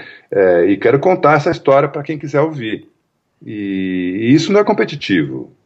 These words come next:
Eu não, não, eu não vou ser o, o primeiro a nada. Eu vou ser apenas genuíno, eu buscando o meu caminho, é, no tempo que eu tenho de vida. É, é muito mais genuíno e, e humanizado do que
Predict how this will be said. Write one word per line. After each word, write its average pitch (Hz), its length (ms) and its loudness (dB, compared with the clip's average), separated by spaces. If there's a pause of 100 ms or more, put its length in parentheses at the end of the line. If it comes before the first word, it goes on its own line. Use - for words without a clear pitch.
Eu 98 160 -4
não, 104 220 2
não, 98 420 -2
eu 104 60 2
não 110 80 4
vou 143 160 4
ser 139 240 4
o, - 340 2
o 98 100 -10
primeiro 87 520 0
a 80 80 -4
nada. 76 500 -6
Eu 85 120 -10
vou 107 120 2
ser 123 180 0
apenas 156 540 2
genuíno, 131 600 2
eu 101 320 6 (180)
buscando 107 460 -4
o - 20 -2
meu 113 200 2
caminho, 120 600 2 (320)
é, 85 680 0
no 98 140 0
tempo 107 320 0
que - 100 0
eu 135 60 2
tenho 120 560 0 (520)
de 101 180 -10
vida. 92 440 0 (640)
É, 78 240 -8 (320)
é - 80 -4
muito 117 240 2
mais 131 540 2 (100)
genuíno 104 720 -2
e, 92 340 -6
e 92 60 -2
humanizado 92 800 0
do 147 100 -4
que 139 380 2